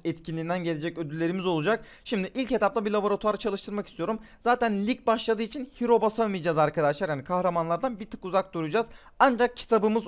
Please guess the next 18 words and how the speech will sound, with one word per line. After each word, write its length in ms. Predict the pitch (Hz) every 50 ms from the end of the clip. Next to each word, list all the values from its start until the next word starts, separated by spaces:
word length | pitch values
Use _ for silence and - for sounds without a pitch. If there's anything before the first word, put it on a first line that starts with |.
| -
olduğu 360 | - 196 202 220 226 214 233 269
için 260 | 269 233 - - 180
arkadaşlar 580 | 170 160 160 180 170 165 165 165 - 247 247 247 - - - - -
bir 180 | 202 254 240 214
kahraman 500 | - 208 202 208 214 208 220 226 220 - -
basıp 380 | - 247 240 233 - - - -
bitirebiliriz. 760 | 240 - - 226 220 208 214 208 180 180 131 127 120 - - _ - - - -
Şimdi 400 | - 339 240 208 165 127 - - - - -
hemen 240 | 247 214 214 214
önce 200 | 214 214 185 190
bir 80 | 190 190
laboratuvara 500 | 202 180 196 196 190 - 208 190 185 202
gelelim. 360 | 180 170 160 151 160 190 - - - - -
E, 100 | - 175
kahraman 420 | - 214 214 208 214 226 233 214 202
basıp 300 | 214 208 - - - -
bitireceksek, 800 | 196 - 226 196 208 185 208 185 - - 185 180 - - -
e, 200 | 139 147 147 143